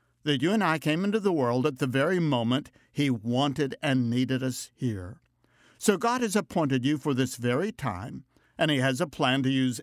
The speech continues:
every day of your life to fulfill his goals and to achieve his glory. It's no accident that you are alive today. Here's a second lesson.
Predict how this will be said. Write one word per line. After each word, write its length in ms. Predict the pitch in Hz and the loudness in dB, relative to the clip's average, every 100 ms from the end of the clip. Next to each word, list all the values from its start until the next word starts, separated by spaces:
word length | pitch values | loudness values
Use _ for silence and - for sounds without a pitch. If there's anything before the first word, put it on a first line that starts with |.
| - | -2
every 340 | 165 165 196 | 0 2 0
day 240 | 147 156 175 | 2 2 2
of 180 | 170 | 0
your 200 | 185 180 | 0 2
life 480 | 143 123 143 104 - - - - | 2 2 0 0 -4 -18 -20 -4
to 120 | 170 | -2
fulfill 580 | 135 143 127 147 139 131 | 0 0 0 2 2 2
his 300 | 98 135 107 | 0 -2 -2
goals 720 | 107 135 160 190 226 247 - - _ - | -2 0 0 0 -2 -4 -8 -18 _ -4
and 240 | 143 135 | 0 0
to 100 | 131 | 2
achieve 460 | 123 95 175 202 180 | 0 0 -2 -2 -2
his 220 | 202 131 | -4 -2
glory. 580 | 151 123 110 107 131 127 - _ | -2 -2 0 0 0 -2 -14 _
It's 260 | 156 127 139 | -2 0 0
no 300 | 147 147 - - | 2 2 -2 -2
accident 640 | 190 185 - 135 127 - | -2 -2 -4 -2 -2 -2
that 160 | 147 127 | -4 0
you 240 | 127 135 | 0 0
are 220 | - 139 | 0 0
alive 560 | 139 110 101 98 104 - | 2 0 -2 -4 -6 -6
today. 420 | 120 - - 135 - _ _ _ _ _ _ _ _ _ _ | -6 -6 -12 -18 -20 _ _ _ _ _ _ _ _ _ _
Here's 180 | 262 202 | 0 0
a 80 | |
second 420 | 196 185 143 123 113 | 0 0 0 -2 -4
lesson. 380 | - - - | -8 -12 -18